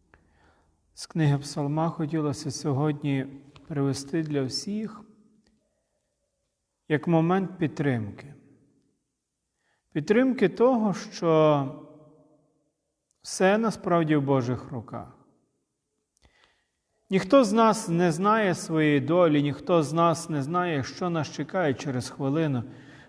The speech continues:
де ми будемо і що ми будемо робити, і що з нами станеться. Своєю долею керувати ми не можемо.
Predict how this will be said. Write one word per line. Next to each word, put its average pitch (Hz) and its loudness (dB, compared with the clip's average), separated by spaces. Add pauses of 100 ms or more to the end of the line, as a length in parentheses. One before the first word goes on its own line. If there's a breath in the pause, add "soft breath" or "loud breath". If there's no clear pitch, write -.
(100)
де 170 6
ми 170 4
будемо 151 4
і 139 -2
що 160 -4
ми 143 0
будемо 131 0
робити, 123 -2 (1300)
і - -14
що - -6
з 117 -4
нами 123 -2
станеться. - -14 (2000)
Своєю 180 4
долею 151 2
керувати 135 -2
ми 123 -4
не 113 -4
можемо. 117 -10